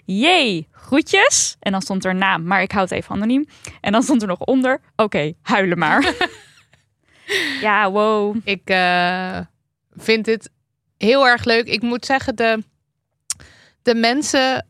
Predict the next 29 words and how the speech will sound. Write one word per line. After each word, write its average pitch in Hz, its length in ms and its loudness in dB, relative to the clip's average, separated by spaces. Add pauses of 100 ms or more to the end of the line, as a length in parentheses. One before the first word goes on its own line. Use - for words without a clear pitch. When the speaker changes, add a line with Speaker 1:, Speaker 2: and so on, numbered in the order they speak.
Speaker 2:
met 240 280 0
chronische 247 520 0
pijn 269 540 -2
zijn 226 540 -2 (320)
een 226 200 -2
dankbaar 208 460 2
publiek. 208 640 -4
Kan 233 180 0
niet 233 180 0
anders 220 260 -2
zeggen, 285 380 -2
want 214 360 -2
er 202 120 -2
kwamen 214 340 0
veel 208 200 -2
berichtjes 202 440 -6
binnen 208 400 -4
van: 180 100 -8
Speaker 1:
Ja. 175 140 -2
Speaker 2:
"Dankjewel 196 440 -2
voor 202 160 -6
het 196 80 -8
maken 196 240 -2
hiervan." 208 440 -2
En 196 100 -4
dat 196 180 -6
vind 214 180 -6
ik 196 120 -12
dus 214 220 -6